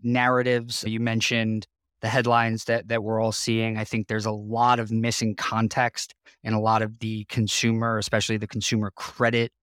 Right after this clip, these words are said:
sort of narratives that are out there. I'm somewhat sympathetic to it because we are talking about a very much a normalization trend. In other words, things are getting worse. I'm not gonna stand <laughs> here and say they're not. Things are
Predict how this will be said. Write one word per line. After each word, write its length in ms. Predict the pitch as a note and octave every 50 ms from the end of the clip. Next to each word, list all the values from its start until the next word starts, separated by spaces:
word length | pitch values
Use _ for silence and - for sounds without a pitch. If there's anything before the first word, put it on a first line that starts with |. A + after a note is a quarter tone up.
| _ _ _ _ _ -
sort 140 | - B2 A2
of 80 | G#2+
narratives 540 | G#2+ G#2+ A2 A2 A2 A#2 A#2 A2+ A2 G#2 -
that 160 | - G#2+ G#2
are 80 | G#2 G#2+
out 240 | A2 A2+ A#2+ - -
there. 260 | B2+ B2 B2 B2 A#2+ _ _ _
I'm 300 | - A2+ A2+ A2 A2 G#2 G#2 -
somewhat 340 | - - E3 E3 E3 D#3+
sympathetic 600 | - - E3 C#3+ - D3+ - - D3+ D3 D3+ -
to 180 | - - E3+ E3
it 140 | D#3+ D#3 - -
because 380 | B2 A2+ - B2+ A#2 G#2 G#2+
we 100 | G#2+ A2+
are 220 | A2+ A2+ A#2+ A#2+ G#2+
talking 440 | - - A#2+ A#2 - - A#2 A2+
about 420 | A2 G#2 - A2+ A2 A2 A2 A2 - -
a 360 | G#2+ G#2+ G#2+ G#2+ G#2+ G#2+ G#2 - _ _ _ _ _ _
very 140 | - A#2+ B2
much 180 | B2 B2+ A#2+ -
a 40 | A#2+
normalization 800 | A2+ A#2 B2 A#2 A2+ A2+ A2 G#2 G#2 A2+ A#2 A#2+ - C3+ B2+ B2
trend. 420 | - - C#3 C3 C3+ C#3+ C#3 - - -
In 160 | A#2+ A#2+ A#2+
other 240 | - B2+ A#2+ B2 A#2+
words, 400 | A#2+ A#2+ B2 B2 A#2 A#2 G#2+ - _ _ _ _ _
things 240 | C3 C3 C3 A#2+ A2 -
are 240 | - B2+ B2+ B2 B2
getting 460 | B2 A#2 - B2 B2 A#2+ A2+ G#2+ G#2+
worse. 280 | A#2 C3+ E3 - -
I'm 120 | - A2 A2
not 180 | A2+ A2 A2
gonna 140 | - A2 A2
stand 260 | - - - A2+ A#2 - -
<laughs> 100 | - -
here 100 | C#3+ B2
and 140 | A2+ G#2
say 220 | - - A2+ G#2+ A2
they're 160 | G2+ A2 G#2
not. 340 | G2+ G#2 G#2 B2 E3 F#3 - - - - - - -
Things 240 | - C3 B2 B2 A2
are 300 | A2+ A#2 A#2+ A#2 A#2 G2